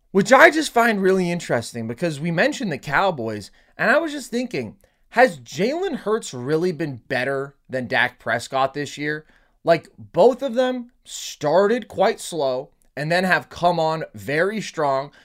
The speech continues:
They're both leading top five scoring offenses. The Cowboys actually slightly higher than the number two scoring offense.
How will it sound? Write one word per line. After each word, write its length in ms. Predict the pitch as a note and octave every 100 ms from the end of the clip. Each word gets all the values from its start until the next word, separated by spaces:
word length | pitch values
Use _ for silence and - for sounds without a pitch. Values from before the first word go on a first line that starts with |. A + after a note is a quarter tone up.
| -
They're 120 | A#2
both 320 | G2+ C#3+ G3+
leading 260 | F#3 F#3 F#3
top 300 | F3 F3 F3+
five 220 | E3 E3
scoring 300 | - C#3+ C3+
offenses. 580 | A#2+ A#2+ B2 B2 B2 G2+
The 60 | G#2
Cowboys 500 | C3+ D3 A#2+ A#2 G#2+
actually 380 | A#2 - A2+
slightly 360 | G#2+ B2 G#2 A2
higher 360 | F#2+ B2+ A#2+ A#2+
than 140 | A2+
the 80 | A#2
number 220 | A2+ A2
two 240 | - D3
scoring 380 | D3 - A2+ G#2
offense. 560 | G2 F#2 - G#2 A2